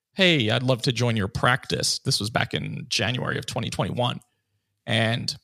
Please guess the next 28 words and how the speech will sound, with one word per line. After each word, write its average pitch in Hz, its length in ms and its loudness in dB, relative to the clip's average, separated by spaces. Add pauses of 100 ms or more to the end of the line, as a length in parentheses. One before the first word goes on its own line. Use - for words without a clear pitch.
you 123 100 0
know, 95 180 0
I'd, - 200 -4
I'd 113 160 -2
love 117 140 -2
to - 80 -4
come 117 180 -2
work - 200 0
for 107 120 -2
you." - 180 -4 (160)
And 117 120 -4
I 123 40 2
said, 127 200 0
"Well, 147 100 0
I 170 100 2
don't 196 180 0
have 202 160 -2
a 208 40 -4
group 104 200 -8
practice - 420 -2
and 120 80 0
I 147 40 6
don't 170 120 4
know 170 120 4
anything 170 280 2
about 143 280 2
it. - 140 -10
So 139 380 2